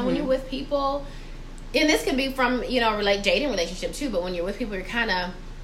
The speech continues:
Speaker 1: having to compromise according to how they, okay, if they're ready to go, okay, then you have to be ready to go. Or, you know, they wanna stay and you're ready to go. It's, a, you know, sometimes it may not be balanced. So when you're somewhere by yourself, you have that freedom and flexibility to go and come as you please, to do what you want, to talk to whoever,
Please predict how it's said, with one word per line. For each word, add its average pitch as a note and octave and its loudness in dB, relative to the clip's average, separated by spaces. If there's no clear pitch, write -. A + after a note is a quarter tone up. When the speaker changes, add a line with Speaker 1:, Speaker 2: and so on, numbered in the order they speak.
Speaker 1:
having G#3+ 0
to F3+ -4
compromise E3+ -2
according F#3 -4
to F3+ -8
how E3+ -2
they, F#3+ 2
okay, C3+ -4
if - -10
they're A3 0
ready E3+ 2
to E3 -6
go, E3 -4
okay, D#3+ -6
then C#3+ -8
you B2+ -6
have - -8
to - -12
be C#3 -8
ready B2+ -6
to A#2+ -8
go. C3 -6
Or, D3+ -6
you F#3+ -6
know, F3+ -4
they F#3+ 2
wanna F#3 -2
stay D#3 -2
and D#3 -4
you're G3+ 0
ready C3+ -2
to C#3+ -8
go. D#3 -2
It's, A#3+ 6
a, G3 -6
you A#3 0
know, G3 2
sometimes G3 -2
it F3+ -2
may F3 0
not E3 -4
be F3 -6
balanced. E3+ 0
So F3+ 0
when E3+ -4
you're F3 -4
somewhere G3 0
by F3 2
yourself, F#3+ 2
you F3 -8
have F3 0
that E3+ -4
freedom G3+ -4
and E3+ -8
flexibility E3+ -6
to - -8
go D#3+ -6
and D3+ -6
come E3 -6
as D3+ -8
you E3+ -10
please, A3 -4
to - -10
do E3 -6
what E3+ -4
you E3 -8
want, F#3+ -4
to - -10
talk E3 -6
to F3+ -10
whoever, F3 -6